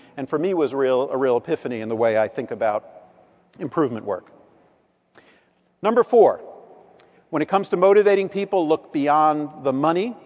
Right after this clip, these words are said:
Many health economists looked at healthcare, saw our problems in performance, everything you can name, uh, whether it's safety or, or, uh, or variations or costs,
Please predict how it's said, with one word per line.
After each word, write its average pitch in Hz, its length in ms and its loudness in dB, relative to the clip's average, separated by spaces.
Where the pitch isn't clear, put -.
Many 175 260 -2
health 190 200 2
economists 160 720 -8
looked 180 320 0
at 196 80 0
healthcare, 139 580 0
saw 147 460 4
our 131 240 0
problems 151 560 2
in 143 140 -8
performance, 123 800 -8
everything 123 400 -4
you 123 160 -6
can 131 320 -8
name, 113 460 -8
uh, 110 400 -6
whether 107 200 -2
it's 107 120 -6
safety 123 440 -4
or, 110 460 -2
or, 104 460 -2
uh, 101 180 -2
or 107 200 -6
variations 120 760 -2
or 98 40 -10
costs, 151 440 2